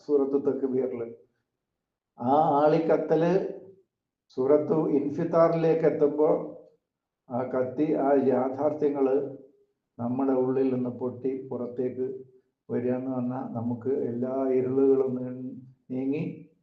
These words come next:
ഒരു ജ്ഞാനത്തിന്റെ, ആത്മീയ ജ്ഞാനത്തിന്റെ ഒരു പുലരിയിലേക്ക് അവൻ വരുമ്പോ വരുന്ന അവസ്ഥയിൽ എന്നാണ്.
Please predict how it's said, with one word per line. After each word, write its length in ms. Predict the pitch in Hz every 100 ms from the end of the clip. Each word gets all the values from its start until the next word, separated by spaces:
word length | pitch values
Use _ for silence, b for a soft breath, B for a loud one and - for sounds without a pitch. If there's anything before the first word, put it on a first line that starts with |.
| _ _ -
ഒരു 380 | 110 127 - - - - -
ജ്ഞാനത്തിന്റെ, 680 | 127 123 131 139 135 127
ആത്മീയ 440 | 120 123 - 143 143
ജ്ഞാനത്തിന്റെ 680 | 139 131 127 120 127 120
ഒരു 140 | 123 123
പുലരിയിലേക്ക് 1080 | - 123 123 131 135 123 123 123 139 175 - - _ _ _ _ _ _ _ _ -
അവൻ 480 | 117 113 117 - 117
വരുമ്പോ 720 | 113 107 117 120 - - -
വരുന്ന 360 | 117 117 120
അവസ്ഥയിൽ 720 | 120 113 110 - 120 117 131 147
എന്നാണ്. 340 | 110 113 113